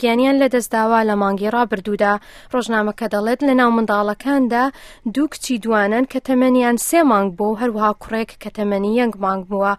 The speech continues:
راپۆرتەکە دەڵێت کاربەدەستان هەوڵیان داوە ژمارەی ئەوانەی کە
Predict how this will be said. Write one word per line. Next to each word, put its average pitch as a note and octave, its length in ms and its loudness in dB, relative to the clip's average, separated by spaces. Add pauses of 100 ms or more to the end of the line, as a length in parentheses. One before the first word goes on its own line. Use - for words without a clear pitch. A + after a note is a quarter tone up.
(380)
راپۆرتەکە G#3 560 -4
دەڵێت A3 320 -4
کاربەدەستان A#3+ 720 -2 (420)
هەوڵیان C4 440 4
داوە C4 220 4 (100)
ژمارەی A#3 460 2
ئەوانەی A3+ 540 0
کە A#3 60 -6